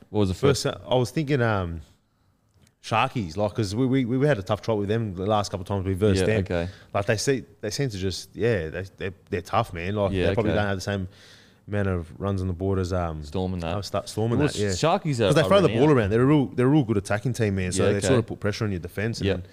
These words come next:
Speaker 1: yep.
Speaker 2: Yeah.
Speaker 1: Who's been the toughest player you've played against where you've gone, like, "This guy's a beast"?
Speaker 2: Toughest player? I'll probably s-, bro, I'll probably say, um,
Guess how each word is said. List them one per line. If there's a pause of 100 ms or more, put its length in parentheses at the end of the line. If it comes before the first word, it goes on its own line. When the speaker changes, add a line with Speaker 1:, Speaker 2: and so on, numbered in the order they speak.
(200)
Speaker 1:
yep. (580)
Speaker 2:
Yeah. (140)
Speaker 1:
Who's
been
the
toughest
player
you've
played
against
where
you've
gone,
like,
"This
guy's
a
beast"?
Speaker 2:
Toughest
player?
I'll
probably
s-, (420)
bro,
I'll
probably
say,
um,